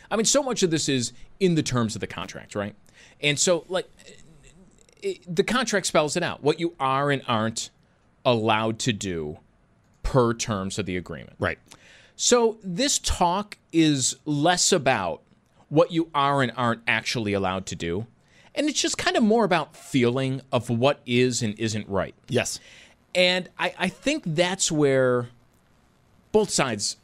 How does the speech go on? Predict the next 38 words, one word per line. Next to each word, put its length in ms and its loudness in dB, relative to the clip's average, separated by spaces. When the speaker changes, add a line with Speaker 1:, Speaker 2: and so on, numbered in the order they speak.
Speaker 1:
don't 200 0
look 160 -4
that 260 -4
hot. 340 -6
Speaker 2:
I, 300 2
I, 220 4
Speaker 1:
<laughs> 200 -6
Speaker 2:
I 120 2
do 160 0
predict 400 0
that, 180 -4
I 60 2
mean, 400 -2
both, 580 -2
not 300 -2
predict, 280 -4
I 60 -2
can 140 -2
see 180 0
it. 80 -6
Uh, 180 2
both 300 2
sides 680 -2
do 140 6
not 220 2
look 160 -4
good, 280 -10
right? 260 0
I 40 -6
mean, 100 0
I 40 4
think 160 -2
at 80 -6
the 140 -6
end 100 2
of 60 -6
the 60 -6
day, 260 0